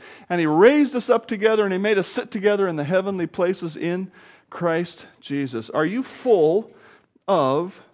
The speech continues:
mercy? Here are some times when you need to be. There are times when people around you have a great big "I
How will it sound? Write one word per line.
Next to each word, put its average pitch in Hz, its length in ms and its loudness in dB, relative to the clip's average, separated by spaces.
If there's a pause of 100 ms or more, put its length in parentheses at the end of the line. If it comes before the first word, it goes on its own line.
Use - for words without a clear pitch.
(160)
mercy? 170 600 -6 (1000)
Here 233 140 4
are 180 80 4
some 156 200 -8
times 160 360 -4
when 139 100 -4
you 135 60 -4
need 170 220 -4
to 147 60 -8
be. 120 220 -4 (1700)
There 190 160 4
are 180 80 4
times 208 440 2
when 160 120 -4
people 196 320 -2
around 170 320 0
you 160 140 0
have 143 260 0
a 127 40 -4
great 151 460 -6
big 165 280 -4 (100)
"I 185 220 -2